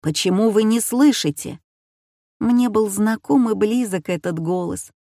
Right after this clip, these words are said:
потому что он всю жизнь звучал во мне самой. Со мной было что-то не так, но мои родители не хотели этого замечать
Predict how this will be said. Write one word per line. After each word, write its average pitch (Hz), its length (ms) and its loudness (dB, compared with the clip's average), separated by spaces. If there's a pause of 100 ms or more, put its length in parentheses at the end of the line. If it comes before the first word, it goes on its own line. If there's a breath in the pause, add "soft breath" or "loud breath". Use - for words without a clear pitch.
(380)
потому 269 340 4
что - 220 -2
он 254 120 2
всю 302 360 0
жизнь 254 440 2
звучал 202 680 0
во 190 180 -2
мне 190 260 -4
самой. 175 640 -4 (600)
Со 233 200 -2
мной 233 280 4
было 208 240 0
что-то 226 420 -6
не 214 260 -2
так, 165 400 -8 (340)
но 220 120 0
мои 214 280 2
родители 202 640 -4
не 202 180 0
хотели 233 520 -2
этого 170 360 -4
замечать 185 720 -8